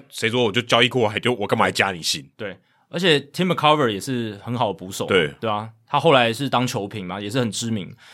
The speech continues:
Speaker 2: 那，那个时候 Bob Quinn 其实有这样子去招揽 Curt Flood 来这样子，可是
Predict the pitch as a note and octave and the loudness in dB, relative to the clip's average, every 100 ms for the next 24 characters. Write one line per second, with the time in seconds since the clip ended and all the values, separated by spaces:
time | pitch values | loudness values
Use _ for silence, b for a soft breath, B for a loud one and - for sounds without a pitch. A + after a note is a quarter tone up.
0 | B - G3+ D#3+ - G#3 E3+ - B2 D#3 | B 4 6 6 2 2 2 2 2 4
1 | B2 - - D3 C#3+ E3 A#2+ G2+ G#2+ B2 | 4 0 2 2 2 -2 -2 -2 -6 -2
2 | A#2+ F#2 D2+ - _ _ _ - F#3+ A#2+ | -2 -2 -8 -18 _ _ _ 2 2 2
3 | G#2 F#2+ - B2+ A2+ F2+ - - A#2+ A#2 | -4 -10 -6 -4 -4 -10 -6 0 2 2
4 | F#2 G2 A#2+ A2 A2+ F2 C#2 D2+ D2+ - | -2 -6 -4 -2 -2 -4 -6 -14 -16 -12
5 | F#2+ D#2+ - - A2+ E3 D3+ | -12 -12 -16 -10 -2 2 2